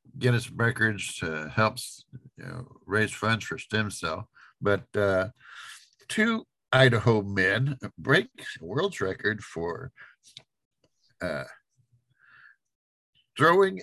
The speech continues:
and catching a flying disc twelve thousand three hundred and forty-five times in a row.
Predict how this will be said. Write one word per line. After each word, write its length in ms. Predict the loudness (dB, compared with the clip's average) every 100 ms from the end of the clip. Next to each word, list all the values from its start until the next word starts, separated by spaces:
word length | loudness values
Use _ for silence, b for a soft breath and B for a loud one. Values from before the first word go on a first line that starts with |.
| -2
and 200 | -2 0
catching 520 | 0 0 0 -4 -4 -2
a 160 | 0
flying 760 | 0 -4 -2 -2 -2 -4 -4 -4
disc 680 | 4 6 6 4 0 -8 -14 -16 _ b b b -8
twelve 320 | 0 2 0
thousand 680 | 2 0 2 -2 -2 -2 -4 -8 _ _ _ _ b b b
three 180 | 0 2
hundred 340 | 4 4 4
and 100 | 2
forty-five 640 | 0 0 0 2 4 2 0
times 380 | -2 -2 -2 -2
in 120 | 0
a 80 | 2
row. 460 | 4 2 -2 -10